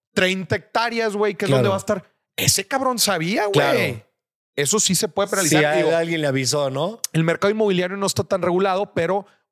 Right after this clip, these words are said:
Speaker 1: tú dime si a esa persona no le van a sacar una cantidad de periodicazos estúpida, eh, pues porque eso no se vale.
Speaker 2: Claro.
Speaker 1: Entonces tiene que ver mucho con qué se revela y qué no.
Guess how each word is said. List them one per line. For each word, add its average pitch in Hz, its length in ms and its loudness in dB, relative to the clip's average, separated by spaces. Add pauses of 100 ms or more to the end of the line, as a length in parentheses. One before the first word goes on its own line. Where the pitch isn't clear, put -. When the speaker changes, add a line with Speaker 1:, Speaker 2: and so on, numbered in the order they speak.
(220)
Speaker 1:
tú 156 140 4
dime 160 220 2
si 170 120 0
a - 20 0
esa 165 120 0
persona 151 300 -2
no 151 120 -4
le 147 80 0
van 139 140 -2
a 147 40 -2
sacar 135 200 -2
una 143 160 -2
cantidad 135 400 -4
de 139 60 -2
periodicazos 127 580 -4
estúpida, 135 580 -2 (500)
eh, 110 500 -2 (960)
pues 98 120 -16
porque - 240 -6
eso 95 160 -6
no 98 100 -14
se - 140 -4
vale. 185 300 -4
Speaker 2:
Claro. 104 420 0 (840)
Speaker 1:
Entonces 202 260 2
tiene 254 200 0
que - 80 -2
ver 226 100 0
mucho 240 240 -6
con 208 160 -6
qué 190 140 -2
se 214 140 0
revela 165 360 -2
y 143 60 -4
qué 143 200 -6
no. 117 300 -8